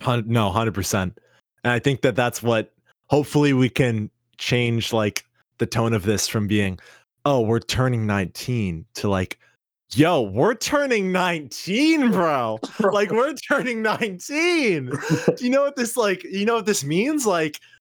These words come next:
Speaker 1: this is gonna be, like, a great opportunity to be, to just get better.
Speaker 2: Yeah.
Speaker 1: Just age like fine wine
Speaker 2: <laughs>
Speaker 1: instead of, uh, uh, mozzarella.
Speaker 2: <laughs> Yeah.
Speaker 1: You know, something like that.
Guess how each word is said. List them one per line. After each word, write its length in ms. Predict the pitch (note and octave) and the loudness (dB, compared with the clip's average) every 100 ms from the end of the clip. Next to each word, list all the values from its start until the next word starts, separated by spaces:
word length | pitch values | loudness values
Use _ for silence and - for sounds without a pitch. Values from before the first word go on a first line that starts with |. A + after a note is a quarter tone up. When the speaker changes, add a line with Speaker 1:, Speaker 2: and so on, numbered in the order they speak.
| _ - | _ 0
Speaker 1:
this 240 | G#3 A3 | 2 2
is 120 | A3 | 2
gonna 240 | E3+ G#3 F3+ | 4 2 2
be, 160 | G3 | 2
like, 280 | F#3+ E3+ - - - - - - _ | 4 2 -4 -16 -14 -12 -12 -18 _
a 80 | D#3 | -4
great 340 | A#2+ C#3+ F3+ | 0 2 4
opportunity 680 | F#3+ F#3 D#3+ - D#3+ E3+ B2+ | 2 0 -2 -4 0 0 0
to 160 | A2+ C3+ | 0 -2
be, 480 | A2 B2+ C3+ B2+ G#2+ _ _ _ - | -2 0 0 0 -2 _ _ _ -4
to 80 | - | 0
just 160 | D#3+ | 2
get 160 | D#3+ B2 | 2 2
better. 280 | B2+ A#2 F2+ _ _ | 0 0 -4 _ _
Speaker 2:
Yeah. 260 | D3+ C3 A#2+ - _ _ _ _ - | 0 2 0 -6 _ _ _ _ -2
Speaker 1:
Just 180 | D3+ - | -2 0
age 280 | C#3+ D3 D3+ | 2 4 4
like 200 | C#3 C3+ - - - | 2 0 -6 -20 -4
fine 320 | C3+ C#3 C#3 | 0 2 2
wine 500 | A#2 A2+ A#2+ G2 E2+ - | 2 2 2 -2 -6 -6
Speaker 2:
<laughs> 60 | |
Speaker 1:
instead 320 | A2+ G2+ A#2+ A2+ | -2 0 2 2
of, 160 | G#2+ | 2
uh, 420 | G#2+ G#2+ G#2 G2+ F#2+ - | 2 2 2 0 -2 -2
uh, 220 | A2 G#2+ G2+ | -2 0 0
mozzarella. 720 | F#2+ A2+ A2 A2+ G#2+ G2+ E2 - _ - | 0 0 0 0 2 2 -2 -6 _ -4
Speaker 2:
<laughs> 100 | - - - C#3+ - | -2 -2 -4 0 2
Yeah. 400 | F3+ - D3+ C3 | 2 2 0 -4
Speaker 1:
You 260 | _ - A#2+ | _ -12 -10
know, 80 | A#2+ - | -8 -4
something 260 | B2 C3 | -4 -2
like 180 | A#2+ G#2 | -2 0
that. 300 | B2+ G#2+ - | -2 -2 -6